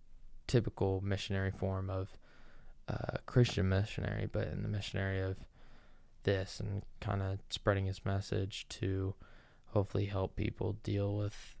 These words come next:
anxiety and depression and mental health and, and, uh,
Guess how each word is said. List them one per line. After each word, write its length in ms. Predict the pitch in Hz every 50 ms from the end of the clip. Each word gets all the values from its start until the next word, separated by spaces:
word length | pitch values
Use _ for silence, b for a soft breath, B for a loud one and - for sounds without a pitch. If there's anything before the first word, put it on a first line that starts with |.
| - -
anxiety 680 | 104 104 104 104 98 98 92 92 92 92 92 95 92
and 140 | 98 95 95
depression 600 | 95 - - - 95 92 92 - - 95 95 95 92
and 200 | 92 92 92 - B B B B B B B B -
mental 260 | 110 104 98 98 92
health 480 | - - 98 92 95 95 92 - - -
and, 300 | 104 98 101 101 101 101 B B B B B B B B - -
and, 420 | - - 82 90 104 107 - - - - - - - - - - - - -
uh, 260 | 60 62 - - -